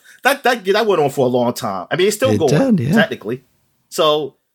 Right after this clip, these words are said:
Speaker 1: Fortnite, I mean, maybe Fortnite could be this, it's gonna be the same way. Maybe they're gonna beat a Warcraft, where it's like, uh,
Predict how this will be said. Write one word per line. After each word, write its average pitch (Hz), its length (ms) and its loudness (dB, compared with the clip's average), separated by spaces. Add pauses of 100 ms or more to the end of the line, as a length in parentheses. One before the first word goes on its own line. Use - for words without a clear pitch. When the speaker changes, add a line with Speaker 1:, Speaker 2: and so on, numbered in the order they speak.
(140)
Speaker 1:
Fortnite, 226 320 -6
I - 20 -20
mean, 175 240 -8
maybe 196 200 0
Fortnite 208 260 -2
could 208 100 0
be 208 60 -4
this, 208 160 -2
it's 156 180 -20
gonna 202 160 -4
be 202 80 -8
the 202 60 -4
same 208 260 -4
way. 180 220 0
Maybe 156 180 -4
they're 185 100 2
gonna 185 160 -2
beat 170 180 -4
a 170 40 -4
Warcraft, 165 500 -4
where 131 120 -2
it's 127 140 -4
like, 127 220 -8
uh, 226 200 -6